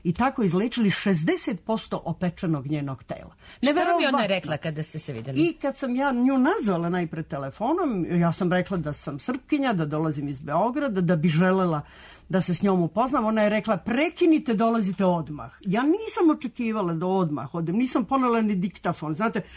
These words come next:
Speaker 1: tek da zakažem intervju. A ona kaže: "Dobro", ja kažem: "Evo, odmah dolazim." Ja sednem na metro, dođem,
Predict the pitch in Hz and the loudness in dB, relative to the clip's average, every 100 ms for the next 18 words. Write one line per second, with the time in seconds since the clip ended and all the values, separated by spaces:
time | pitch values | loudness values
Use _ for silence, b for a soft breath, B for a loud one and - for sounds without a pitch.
0 | B - _ - 170 151 196 170 311 440 | B -20 _ -2 0 2 0 2 0 2
1 | 381 196 180 180 175 160 180 170 143 B | 0 2 0 2 0 0 -2 0 -4 B
2 | B B B B - 196 185 196 214 202 | B B B B -2 0 2 0 -2 0
3 | 202 180 190 214 226 240 185 185 180 185 | -2 0 2 2 2 0 0 -2 -2 0
4 | 175 151 151 147 139 - 104 156 135 202 | 0 -2 -4 -6 -8 -10 -12 -10 -2 0
5 | 196 214 185 165 139 135 220 285 285 208 | 0 0 0 0 0 -2 -2 -2 -4 0
6 | 175 170 156 156 | 0 0 0 -2